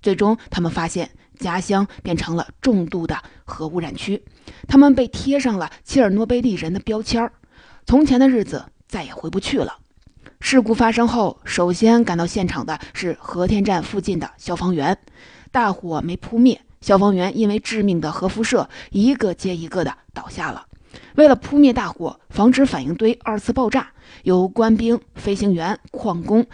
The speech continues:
医护人员等等组成的五十万人前往核爆炸的一线做完善的工作。这些人有一个特殊的称号，叫做辐射清理人。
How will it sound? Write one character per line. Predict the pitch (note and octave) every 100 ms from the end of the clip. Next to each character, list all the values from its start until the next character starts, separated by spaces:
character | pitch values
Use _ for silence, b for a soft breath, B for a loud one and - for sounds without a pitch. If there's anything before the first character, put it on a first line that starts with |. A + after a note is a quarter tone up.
| b
医 | B3+ D4+
护 | -
人 | E3+ E3+
员 | D#3+ D#3+ B B
等 | E3+ G#3+
等 | G3+ G3+
组 | E3 D3+
成 | -
的 | D3+ - B
五 | F3+ D#3
十 | -
万 | G3+ B3
人 | B2+ - b b
前 | - F#3+ F#3
往 | E3
核 | D3+ - F3+
爆 | G3+
炸 | F3+ -
的 | D#3+
一 | F3+
线 | G#3 A3 - b b
做 | F3 D3
完 | C3+
善 | F3
的 | D#3+
工 | D3 G#3
作。 | A3+ - b b b
这 | - C#4
些 | C#4
人 | G3+ G3+ -
有 | F#3 E3+
一 | E3+
个 | F3
特 | - -
殊 | G3 G#3+
的 | G3+
称 | - C4+
号， | B3+ - - b b
叫 | G3+
做 | F3+ F3 b b
辐 | - F#3 F3
射 | B3 G3
清 | - F#3
理 | D#3+
人。 | C3 B2+